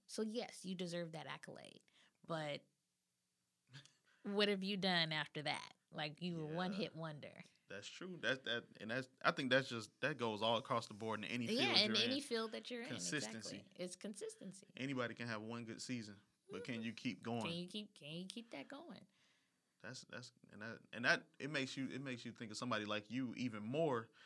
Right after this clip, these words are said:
Speaker 2: 'cause it's like, not only are you, you being consistently in some things, but if you do take a break, it's not, it might not be because you're not hustling.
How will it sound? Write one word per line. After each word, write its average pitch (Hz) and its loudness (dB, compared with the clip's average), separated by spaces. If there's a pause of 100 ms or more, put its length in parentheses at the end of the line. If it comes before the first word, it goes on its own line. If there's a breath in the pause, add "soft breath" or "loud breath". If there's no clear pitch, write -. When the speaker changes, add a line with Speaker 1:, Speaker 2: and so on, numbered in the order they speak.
(180 loud breath)
Speaker 2:
'cause 117 -8
it's 127 -6
like, 98 -2 (540 loud breath)
not 107 4
only 127 4
are 107 4
you, 104 -2 (180)
you 104 -6
being 104 -2
consistently 101 -6 (180)
in 117 0
some 104 -6
things, 101 -6 (120)
but 98 0 (340)
if 120 0
you 123 2
do 127 2
take 123 2
a 101 -6
break, 104 0 (800 soft breath)
it's 120 -4
not, 110 4
it 120 -2
might 117 2
not 107 -2
be 104 -4
because 104 -2
you're 104 -2
not 92 -2
hustling. 123 0